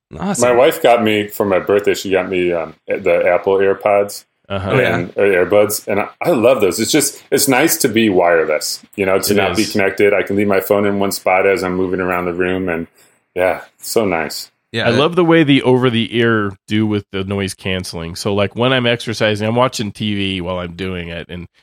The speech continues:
Speaker 3: otherwise I won't exercise. So I have to <laughs> distract
Speaker 2: <laughs>
Speaker 3: myself from the fact that I'm exercising.
Speaker 1: Absolutely.
Speaker 3: And,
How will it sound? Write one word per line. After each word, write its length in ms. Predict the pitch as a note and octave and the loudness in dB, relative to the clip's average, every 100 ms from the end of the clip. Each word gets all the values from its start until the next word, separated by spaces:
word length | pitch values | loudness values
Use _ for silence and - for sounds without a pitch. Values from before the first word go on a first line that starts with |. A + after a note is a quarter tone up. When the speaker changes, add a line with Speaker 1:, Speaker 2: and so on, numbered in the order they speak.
| _ | _
Speaker 3:
otherwise 320 | A2+ A#2 G#2+ | -2 2 2
I 60 | G2 | 0
won't 180 | G2 F#2+ | -2 -4
exercise. 540 | F#2 - G2 D#2+ E2+ | -6 -8 -10 -10 -10
So 100 | - | -4
I 60 | G#2+ | -4
have 180 | - - | -4 0
to 200 | - F#4 | 2 2
<laughs> 200 | - - | -2 0
distract 520 | A#3+ - F3 D#3+ - | 0 2 2 0 2
Speaker 2:
<laughs> 0 | |
Speaker 3:
myself 480 | D#3+ C#3+ - C3 B2+ | 2 2 2 2 0
from 140 | D3 | -2
the 80 | C3+ | -4
fact 280 | D3+ C3+ C3 | -2 -2 0
that 100 | B2+ | 0
I'm 160 | A#2+ A#2+ | 0 0
exercising. 600 | B2+ - - A2 G#2+ G#2 | -2 -4 -4 -4 -4 -6
Speaker 1:
Absolutely. 460 | D#3 - B2 A#2 | -6 -6 -6 2
Speaker 3:
And, 300 | A#2+ A#2 A2+ | 2 2 0